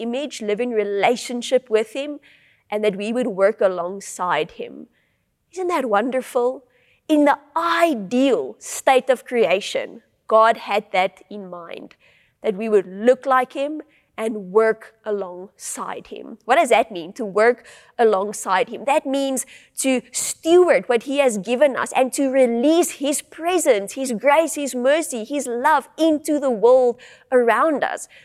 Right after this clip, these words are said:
That's not something that Jesus only came up with in the New Testament. No, in the ideal state of creation, before everything went wrong when sin entered the world, God gave us these two clues regarding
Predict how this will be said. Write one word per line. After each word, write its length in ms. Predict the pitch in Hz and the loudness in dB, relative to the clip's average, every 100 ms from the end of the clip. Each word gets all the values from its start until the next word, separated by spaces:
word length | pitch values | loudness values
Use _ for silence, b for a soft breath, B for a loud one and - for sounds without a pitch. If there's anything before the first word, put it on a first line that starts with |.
| b _ | b _
That's 220 | 269 320 | 0 2
not 180 | 330 330 | 0 0
something 400 | 294 285 294 269 | 2 0 0 2
that 260 | 240 - 214 | 2 0 -8
Jesus 560 | 226 254 269 269 262 - | -2 2 4 6 6 6
only 260 | 247 240 | 4 2
came 280 | - 247 240 | 0 0 2
up 160 | 226 233 | 0 2
with 160 | 233 | 0
in 100 | 220 | 0
the 80 | 214 | -4
New 400 | 208 208 247 285 | -4 -2 2 2
Testament. 560 | 285 233 - 196 196 226 | 2 -2 -2 -6 -6 0
No, 240 | 311 - - | 4 4 4
in 160 | 320 | 2
the 100 | 302 - | 2 0
ideal 600 | 330 370 294 240 302 320 | 0 0 0 -2 -2 -2
state 340 | - 302 302 285 | 0 0 0 -2
of 140 | - | -6
creation, 480 | 285 262 269 202 220 | 0 2 2 -2 -6
before 480 | 277 - 330 320 - - | -8 -2 4 4 4 0
everything 680 | 339 349 349 320 302 285 233 B B B | 2 4 2 0 -2 -4 -4 B B B
went 300 | 269 277 - | 2 2 -2
wrong 420 | 190 254 339 269 | 2 6 6 4
when 160 | 220 240 | 0 0
sin 340 | - 311 277 | 0 2 2
entered 400 | 254 269 269 240 | 0 -4 -4 -4
the 100 | 240 | -2
world, 420 | 208 226 180 147 - b b b _ _ | 4 4 4 0 -6 b b b _ _
God 600 | 220 240 156 240 - - | 4 6 4 0 -10 -12
gave 200 | 202 208 | -4 0
us 180 | 196 208 | 0 -2
these 560 | - 226 247 240 - - _ | -6 -6 -4 -4 -8 -14 _
two 440 | - 226 208 196 - _ | -10 -8 -8 -10 -14 _
clues 600 | - 226 196 113 139 - - 208 | -10 -8 -8 -10 -16 -20 -14 -8
regarding 720 | 202 185 190 196 208 196 | -4 0 0 0 -4 -6